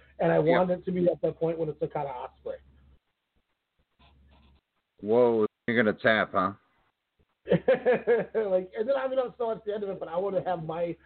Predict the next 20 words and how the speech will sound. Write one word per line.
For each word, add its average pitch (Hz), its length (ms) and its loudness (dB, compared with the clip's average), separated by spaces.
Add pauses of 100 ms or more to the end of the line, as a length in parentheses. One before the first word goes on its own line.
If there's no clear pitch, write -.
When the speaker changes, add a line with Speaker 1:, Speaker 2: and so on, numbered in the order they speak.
(220)
Speaker 1:
my 165 160 -2
high 170 240 -2
point 165 280 4
of 151 60 -4
excitement 143 580 -8 (100)
for 123 100 -8
that 117 220 -14
match. - 100 -20 (120)
Speaker 2:
Yeah. 104 220 6
Speaker 1:
It, 233 180 2
it 170 60 -12
just, 254 120 -14 (560)
it's, 214 160 -2 (100)
it's 240 180 -4
gonna 277 180 0
be 294 80 -4
the 269 60 -4
best 220 260 -4
match. 151 240 -10 (1000)
Like, 190 320 0